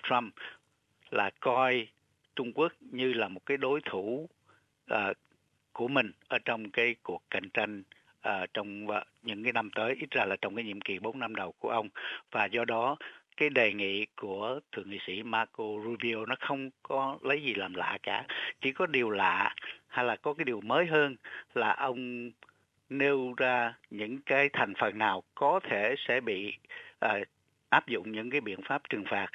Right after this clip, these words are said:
Đó là những cái cá nhân và những cái, ờ, tập thể có tính cách pháp nhân, như là những cái công ty hoặc là những cái tổ chức, ừ, lớn vân vân, mà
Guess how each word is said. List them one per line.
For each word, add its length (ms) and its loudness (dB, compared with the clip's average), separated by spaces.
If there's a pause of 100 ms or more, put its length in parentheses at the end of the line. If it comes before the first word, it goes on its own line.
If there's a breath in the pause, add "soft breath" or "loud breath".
(160 loud breath)
Đó 100 2
là 140 6
những 240 -6
cái 220 -4 (100)
cá 180 6
nhân 280 2 (320 loud breath)
và 140 0
những 420 -6
cái, 420 0 (280 loud breath)
ờ, 220 0 (360)
tập 180 4
thể 320 0
có 180 0
tính 160 -8
cách 140 -2 (100)
pháp 180 4
nhân, 220 2 (480 soft breath)
như 180 -2
là 100 2
những 220 -6
cái 100 -2
công 240 -2
ty 240 0
hoặc 180 -2
là 80 -4
những 180 -6
cái 80 -4
tổ 300 -2
chức, 140 -4 (160)
ừ, 60 -4 (400)
lớn 360 2
vân 160 -2
vân, 160 0 (520 loud breath)
mà 360 2